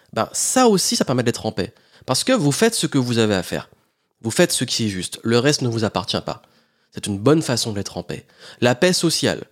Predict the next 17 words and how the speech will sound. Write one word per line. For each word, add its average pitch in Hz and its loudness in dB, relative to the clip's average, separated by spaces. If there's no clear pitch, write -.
Je 135 -2
vais 190 6
y - 6
revenir 160 2
parce - -6
que 127 -6
ça 120 0
va 135 0
être 120 -4
vraiment 147 2
le 160 4
point 139 -2
suivant, 131 2
mais 113 0
j'ouvre 123 2
justement 131 -2
la, 98 -2